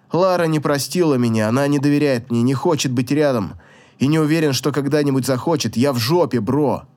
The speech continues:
Последнюю фразу я сказал с горькой улыбкой.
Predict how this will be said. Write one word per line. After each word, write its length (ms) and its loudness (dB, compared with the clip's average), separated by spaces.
Последнюю 580 0
фразу 380 0
я 80 2
сказал 420 0
с 80 -8
горькой 380 0
улыбкой. 500 -2